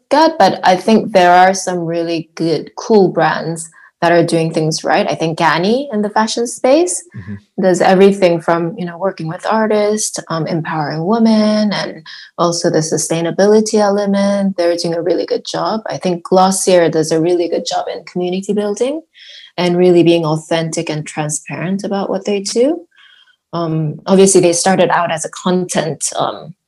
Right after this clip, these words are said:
Speaker 1: business, so I guess that's their strength. So I guess those two are the businesses that I think are doing a really good job. Um, but I wouldn't say that I look at them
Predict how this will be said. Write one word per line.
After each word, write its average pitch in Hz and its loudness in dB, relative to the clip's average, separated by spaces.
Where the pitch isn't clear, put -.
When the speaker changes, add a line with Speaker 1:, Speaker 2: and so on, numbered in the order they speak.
Speaker 1:
business, - -6
so - -4
I - -6
guess - -8
that's - -10
their - -6
strength. - -10
So 170 -4
I 202 -8
guess 226 -8
those 220 -2
two 202 0
are 165 0
the 170 0
businesses 160 -4
that 147 -6
I 143 -6
think - -6
are 147 -2
doing 151 -4
a - -6
really 160 -2
good 120 -8
job. - -6
Um, - -12
but 175 -2
I 180 0
wouldn't 226 0
say 208 -2
that 170 -2
I 160 -2
look 165 -6
at - -6
them 147 -8